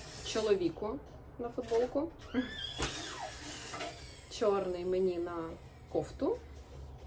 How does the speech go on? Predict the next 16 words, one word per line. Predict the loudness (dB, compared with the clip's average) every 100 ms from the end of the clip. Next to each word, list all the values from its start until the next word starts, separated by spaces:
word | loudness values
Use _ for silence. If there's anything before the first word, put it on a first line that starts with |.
| 0 0 -2 -10 -12 -12 -12 -2
І | 0
коричневий | 4 6 6 8 8 10
на |
футболку. | 10 8 10 10 10 6 2 2 2
Але | 2
тут | 4 2
чомусь | 2 4 4 6
два | 6
коричневих, | 6 6 4 4 2 2 0 0
і | 2 2
я | 2 0
не | 0 -4
пам'ятаю, | -2 0 2 0 -2 -2 0 0 0
і |
вони | 0 2 2
різні. | 2 0 0 0